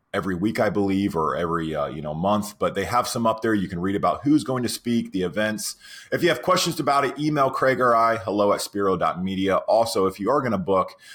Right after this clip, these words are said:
just let us know. We've got a coupon code for you, save you a little bit of money, save you fifty bucks off your ticket. And, uh, also, if you book, let us know. Uh, I'd love to get together with you.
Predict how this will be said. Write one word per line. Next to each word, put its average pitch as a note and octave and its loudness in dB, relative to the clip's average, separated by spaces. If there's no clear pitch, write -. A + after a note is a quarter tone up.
just - -2
let D3 4
us A#2 0
know. A2+ 2
We've A2 -4
got G#2 2
a - 0
coupon G#2+ 0
code G#2 0
for F#2+ 2
you, F#2+ 2
save G2+ 0
you F#2 2
a F2 0
little F2+ 2
bit E2 -4
of D#2+ 0
money, E2 0
save D#2+ -4
you E2 -6
fifty - -16
bucks D#2 -4
off D2 -4
your C#2+ -12
ticket. F#2+ -4
And, E2 -8
uh, D2+ 2
also, D#3+ 4
if - 0
you B2+ 2
book, E3+ 0
let D3 4
us C#3+ 0
know. C3 2
Uh, F#2 2
I'd G2 -4
love B2 2
to A#2+ 0
get G#2+ 0
together G2+ 0
with G2+ 2
you. G2 4